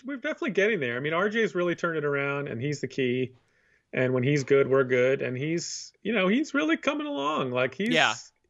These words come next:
Speaker 1: he's putting it together.
Speaker 2: Yeah, he, he is. And I feel like, too, Knox, like, is Kno-, is Knox better off the bench, you think?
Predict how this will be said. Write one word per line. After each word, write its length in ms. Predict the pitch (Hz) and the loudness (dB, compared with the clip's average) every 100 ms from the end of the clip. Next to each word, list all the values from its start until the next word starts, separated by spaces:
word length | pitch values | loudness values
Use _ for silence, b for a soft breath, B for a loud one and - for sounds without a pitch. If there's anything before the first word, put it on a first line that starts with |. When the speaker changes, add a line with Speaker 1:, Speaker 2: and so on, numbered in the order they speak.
| _ | _
Speaker 1:
he's 280 | 185 226 - | -6 -6 -4
putting 240 | 254 381 | -4 -2
it 100 | 269 | -2
together. 580 | 285 220 277 214 104 - _ _ _ _ _ _ _ _ _ _ _ _ | -2 0 0 0 -2 -6 _ _ _ _ _ _ _ _ _ _ _ _
Speaker 2:
Yeah, 200 | 131 92 - _ | -4 -4 -6 _
he, 280 | 160 247 277 254 | -6 -2 0 0
he 220 | 247 302 | 0 2
is. 420 | 170 160 190 - b b b b | 2 0 -2 -14 b b b b
And 120 | 262 269 | -2 0
I 100 | 277 | 0
feel 240 | 359 349 | -4 -6
like, 180 | 339 285 | -6 -6
too, 220 | 277 269 | -10 -10
Knox, 720 | 156 156 262 339 - - - _ _ _ - b b b b b | -6 -4 -4 -6 -10 -10 -12 _ _ _ -20 b b b b b
like, 220 | 254 262 | -2 -2
is 120 | 277 | -4
Kno-, 120 | 202 220 247 | -6 -6 -6
is 140 | 277 | -2
Knox 260 | 320 349 - | -2 -2 -4
better 320 | 285 294 294 | -4 0 0
off 160 | 294 | -2
the 80 | - | -6
bench, 300 | 269 285 - | -10 -8 -10
you 60 | 269 | -12
think? 380 | 285 262 - | -12 -14 -16